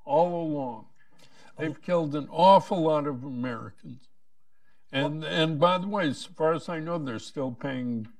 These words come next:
Speaker 1: uh, big rewards for kidnapping
Speaker 2: Yes.
Speaker 1: Americans,
Speaker 2: Yes.
Speaker 1: Iranians I'm talking about.
Speaker 2: Yes, everything that they're doing requires money.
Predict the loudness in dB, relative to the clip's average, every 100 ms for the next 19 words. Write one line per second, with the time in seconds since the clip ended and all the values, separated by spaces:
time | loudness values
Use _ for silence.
0 | -4 -2 -4 -2 -2 0 0 0 2 0
1 | 0 -2 -6 -10 -10 -6 -6 -4 -4 -6
2 | -10 -10 -10 -10 -10 -8 -8 -10 -12 -16
3 | -16 -18 -18 -16 -10 -8 -4 -2 -4 -6
4 | -12 -14 -16 -18 -18 -20 -18 -16 -16 -16
5 | -20 -20 -20 -10 -6 -6 -4 -4 -2 -4
6 | -2 -2 -4 -8 -6 -6 -4 -10 -12 -12